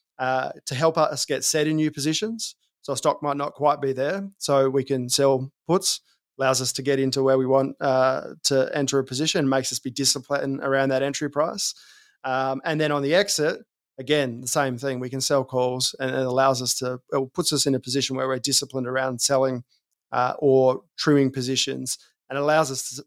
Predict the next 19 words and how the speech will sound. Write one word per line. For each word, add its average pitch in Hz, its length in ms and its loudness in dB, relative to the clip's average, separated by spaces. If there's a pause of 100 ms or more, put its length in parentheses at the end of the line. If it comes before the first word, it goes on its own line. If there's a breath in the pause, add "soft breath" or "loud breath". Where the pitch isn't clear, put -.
(140)
take 139 180 -2
advantage 131 420 0
of 120 60 -8
volatility, 127 680 -2 (400 soft breath)
um, 127 520 0
or, 135 180 -2
or 135 140 -4
heightened 147 360 2
volatility 127 580 -4
in 123 80 -8
some 131 220 0
of 127 80 0
the, 127 340 -2
the 123 80 -20
sectors 127 400 -4
we 127 80 -2
might 123 240 0
be - 180 -4
in. 120 200 -4